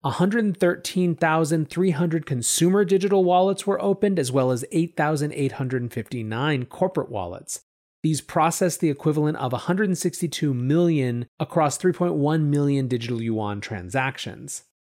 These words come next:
Those transactions represented sixty-seven hundred different use cases. And so the P B O C is claiming quite reasonably, I think, that this makes it the most widely used commercial C B D C.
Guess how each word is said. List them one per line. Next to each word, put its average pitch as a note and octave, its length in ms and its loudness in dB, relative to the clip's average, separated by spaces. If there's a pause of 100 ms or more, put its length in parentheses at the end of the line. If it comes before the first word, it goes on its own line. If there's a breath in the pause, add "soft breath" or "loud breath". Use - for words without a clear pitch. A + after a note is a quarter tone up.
(260)
Those C#3+ 220 0
transactions C#3 640 -2
represented C3+ 560 -2
sixty-seven D3+ 840 -2
hundred C#3 540 -2
different G#2+ 480 -10
use D#3+ 240 0
cases. A2 560 -6
And C3+ 160 -2
so C#3+ 320 2 (280)
the - 40 -20
P G#3+ 140 2
B G3+ 140 4
O F3+ 80 6
C F#3+ 260 2
is D3+ 120 2
claiming D#3+ 520 0
quite B2+ 320 -2
reasonably, C3+ 580 2
I G#2 60 0
think, A2+ 300 -4
that A#2 100 -6
this - 220 0
makes D3 440 2
it C#3 240 0 (120)
the C3+ 160 0
most D3+ 400 2
widely C#3 480 2
used B2 380 -2
commercial A#2 440 -4
C A#2 220 -6
B A2 140 -4
D G#2 140 -4
C. G#2 460 -4